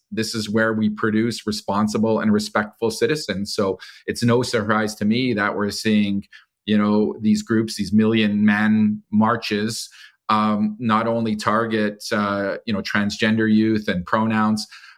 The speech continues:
they're targeting school materials that are L G B T Q inclusive. They're targeting any school that celebrates,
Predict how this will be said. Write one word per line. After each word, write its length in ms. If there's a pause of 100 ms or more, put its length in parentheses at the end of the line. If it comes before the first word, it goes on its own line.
(140)
they're 180
targeting 680
school 520
materials 640
that 180
are 420
L 120
G 100
B 100
T 280
Q 200
inclusive. 720
They're 240
targeting 540
any 140
school 280
that 140
celebrates, 580